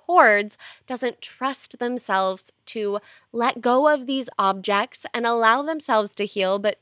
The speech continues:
but trust that they'll still have those fond memories and let them arise naturally when they come,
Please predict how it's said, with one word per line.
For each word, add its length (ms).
but 240
trust 760
that 480
they'll 180
still 440
have 500
those 300
fond 360
memories 640
and 180
let 220
them 180
arise 460
naturally 600
when 180
they 140
come, 500